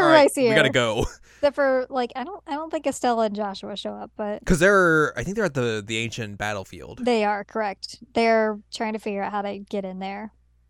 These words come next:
Speaker 1: Yeah, so, like, that's where you eventually go, and that's where you find all the cult stuff and their secret base and everything. And it's your, it's your very typical Trails final dungeon type deal where it's, you know, got all the supernatural elements and it's very long and you gotta do a lot of stuff here and there, and then you go fight a final boss.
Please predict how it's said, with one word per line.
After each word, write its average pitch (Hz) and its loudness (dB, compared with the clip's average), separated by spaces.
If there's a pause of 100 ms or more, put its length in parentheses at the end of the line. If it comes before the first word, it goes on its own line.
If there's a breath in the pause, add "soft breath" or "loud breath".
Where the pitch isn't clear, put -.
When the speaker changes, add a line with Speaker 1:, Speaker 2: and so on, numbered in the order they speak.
Speaker 1:
Yeah, 95 -10
so, 110 -8
like, 107 -4
that's 131 0
where 127 0
you 120 -2
eventually 113 -8
go, 107 -4
and 101 -6
that's 101 -8
where 107 -6
you 104 -10
find 104 -8
all 104 -4
the 98 -10
cult 104 -10
stuff 101 -8
and 101 -14
their 98 -10
secret 104 -14
base 104 -8
and 104 -12
everything. 101 -10
And 98 -10
it's 98 -14
your, 104 -10 (260 loud breath)
it's 185 0
your 185 8
very 165 4
typical 139 0
Trails 123 2
final 117 -4
dungeon 107 -6
type 107 -4
deal 107 -4
where 101 -4
it's, 98 -10
you 104 -10
know, 95 -12
got 104 -6
all 107 -6
the 98 -14
supernatural 113 -2
elements 107 -2
and 107 -10
it's 107 -12
very 110 -4
long 110 2
and 104 -8
you - -18
gotta 127 2
do 120 0
a - -2
lot 113 0
of 117 -2
stuff 110 -2
here 110 -4
and 110 -4
there, 110 -2
and 107 -4
then 113 -8
you 123 -8
go 135 -2
fight 139 -2
a 139 -4
final 143 -4
boss. - -8